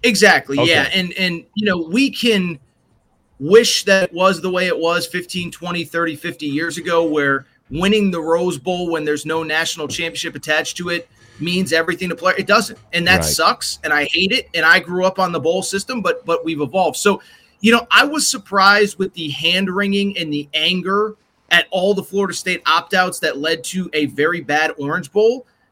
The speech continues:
Speaker 1: because I just said, you know, and even Kirby Smart said it in the postgame. He's like, "We have to fix this." It's like, we did fix it. There's twelve teams that are gonna be in this thing next year. Nobody that is, we will never again have a situation like Florida State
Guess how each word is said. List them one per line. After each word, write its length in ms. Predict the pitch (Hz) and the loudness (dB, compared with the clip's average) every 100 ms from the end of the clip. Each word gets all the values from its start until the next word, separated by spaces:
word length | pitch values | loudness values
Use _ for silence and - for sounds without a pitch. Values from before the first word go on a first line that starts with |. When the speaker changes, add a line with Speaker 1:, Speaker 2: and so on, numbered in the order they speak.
| - | -4
Speaker 1:
because 240 | 208 226 | 0 2
I 120 | 247 | 2
just 180 | 233 240 | 0 -2
said, 260 | 285 277 202 | 0 -2 -4
you 120 | 214 | -4
know, 200 | 214 196 | 0 0
and 200 | 202 202 | -2 -4
even 220 | 220 262 208 | -2 -4 -2
Kirby 220 | 254 208 | -4 -4
Smart 260 | 214 254 | -2 -2
said 160 | 254 208 | 0 -2
it 80 | 175 | -2
in 80 | 165 | -6
the 60 | |
postgame. 340 | 143 147 - 151 | -4 -4 -4 -6
He's 120 | 139 | -6
like, 100 | 135 | -2
"We 140 | 247 | 0
have 140 | 269 - | 0 -2
to 100 | 135 | -8
fix 260 | - 247 | -6 -6
this." 160 | 160 143 | -6 -8
It's 160 | 156 - | -8 -4
like, 320 | 208 - - _ - | -4 -4 -20 _ -6
we 80 | 233 | -2
did 160 | 302 | 0
fix 240 | 233 196 - | 0 0 -2
it. 160 | 127 _ _ _ | -10 _ _ _
There's 160 | 196 208 | 2 2
twelve 340 | - 254 254 | 2 -2 0
teams 240 | 254 240 | -2 -2
that 100 | 202 214 | 2 2
are 20 | |
gonna 140 | 208 | 2
be 120 | 208 | 0
in 80 | 202 | 0
this 140 | 202 - | 0 -2
thing 180 | 214 | -2
next 280 | 185 147 - | -2 -4 -6
year. 180 | 127 95 _ _ _ - | -8 -10 _ _ _ -6
Nobody 800 | 175 202 254 262 254 254 254 - _ - | 0 2 2 0 -2 -2 -4 -8 _ 0
that 160 | 190 | 4
is, 300 | 196 190 - _ _ _ _ | 4 2 -2 _ _ _ _
we 140 | 214 254 | 0 2
will 160 | 254 | 2
never 420 | 202 202 208 254 | 2 2 2 0
again 160 | 240 214 | 0 0
have 140 | 208 | 0
a 40 | 190 | -2
situation 460 | 208 190 185 180 | -4 -4 -6 -6
like 160 | 185 165 | -8 -8
Florida 300 | 170 180 156 | -8 -8 -6
State 420 | - 143 120 110 | -6 -4 -4 -6